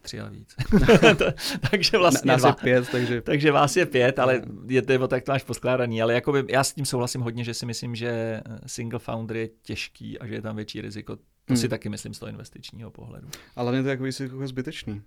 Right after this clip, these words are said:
Speaker 2: jo.
Speaker 1: Hmm.
Speaker 2: Jako, jestli na konci dne budeš mít jako o pár korun víc, ale pět let budeš trpět sám, tak k čemu to je jako?
Speaker 1: Je to pravda, no. Pokud máš nějakou speciální úchylku, že jí to dělá dobře, tak je to pravda.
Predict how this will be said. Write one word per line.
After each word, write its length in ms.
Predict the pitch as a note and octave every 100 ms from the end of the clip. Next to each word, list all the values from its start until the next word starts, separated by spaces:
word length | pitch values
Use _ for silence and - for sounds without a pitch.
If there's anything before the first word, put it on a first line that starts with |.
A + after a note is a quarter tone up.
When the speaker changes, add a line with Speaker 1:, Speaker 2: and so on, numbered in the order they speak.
| -
Speaker 2:
jo. 80 | B2+
Speaker 1:
Hmm. 260 | B2+ A#2+ A#2+
Speaker 2:
Jako, 160 | A#2
jestli 280 | C3 A2+ B2
na 100 | A#2+
konci 260 | B2 A#2+ A#2+
dne 120 | A#2+
budeš 240 | A#2 A2+
mít 60 | B2
jako 200 | A#2 A#2+
o 80 | A2+
pár 220 | - A2+
korun 280 | - A#2+ A#2
víc, 260 | A2+ A2+
ale 120 | A#2+ A#2
pět 180 | A#2
let 80 | A#2
budeš 200 | A2+ A2+
trpět 280 | - A2+ A2+
sám, 220 | A2+ A2
tak 120 | A2+ -
k 80 | -
čemu 160 | A#2
to 100 | A2+
je 80 | A2+
jako? 260 | A2+ - A#2 _ C3+
Speaker 1:
Je 100 | A#2+
to 100 | B2
pravda, 380 | A#2+ A2+ G#2+
no. 220 | G2+ G2+ A2+
Pokud 240 | A2 A#2
máš 180 | A2+ A2+
nějakou 200 | A2+ A#2
speciální 460 | - A2 - A#2 A2
úchylku, 320 | A2 A2+ A#2
že 80 | A2
jí 40 |
to 100 | A2
dělá 200 | A2+ A2
dobře, 300 | A2 G2+ A2
tak 180 | B2+ -
je 60 | -
to 80 | A2+
pravda. 380 | G#2+ A2 A#2